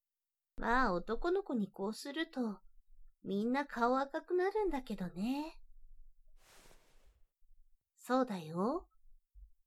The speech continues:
生徒会長に選んでもらうために、みんなにこうしてるの。あ、もしかして不満？君以外にもしていることが。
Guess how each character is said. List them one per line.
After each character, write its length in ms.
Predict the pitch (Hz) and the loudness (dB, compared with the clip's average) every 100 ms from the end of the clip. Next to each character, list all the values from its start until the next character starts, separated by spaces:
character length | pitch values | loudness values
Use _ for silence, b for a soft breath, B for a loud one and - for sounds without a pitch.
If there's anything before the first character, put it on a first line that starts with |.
| - | 0
生 220 | 320 330 | 4 6
徒 140 | 349 | 4
会 280 | 349 359 359 | 4 6 6
長 180 | - 277 | 2 0
に 240 | 226 185 | 2 2
選 200 | 185 226 | 2 2
ん 20 | 311 | 2
で 100 | 233 | 0
も 140 | 208 | 2
ら 140 | 202 | 2
う 60 | 226 | 2
た 140 | 247 | 0
め 140 | 262 311 | -2 0
に、 280 | 247 214 196 _ _ _ _ - | 0 -2 -6 _ _ _ _ -2
み 160 | 202 | 2
ん 80 | 240 | 4
な 100 | 302 | 4
に 160 | 339 233 | 4 2
こ 220 | - 220 | 0 0
う 80 | 254 | 0
し 100 | - | -2
て 140 | 302 | -2
る 120 | 320 | 0
の。 320 | 330 254 196 - - _ _ _ _ _ - - - - - | 2 0 -2 -10 -20 _ _ _ _ _ -20 -20 -20 -20 4
あ、 220 | 254 - _ _ _ - _ | 4 4 _ _ _ -20 _
も 160 | 320 403 | 2 2
し 100 | - | 2
か 160 | 392 339 | 0 0
し 80 | |
て 140 | - 233 | 0 -2
不 160 | 214 | 0
満？ 360 | 202 220 247 311 466 - - - - - - - - - - | 0 0 0 0 0 -6 -20 -18 -16 -16 -16 -20 -20 -20 -14
君 380 | - 262 285 320 | -4 0 2 4
以 60 | |
外 220 | 320 311 262 | 4 4 2
に 120 | 202 | 0
も 160 | 196 | 0
し 100 | - - | -4 2
て 120 | 247 | 2
い 40 | |
る 100 | 254 | 4
こ 120 | 262 | -4
と 160 | 269 302 | -4 -4
が。 320 | 254 226 208 | -2 -6 -8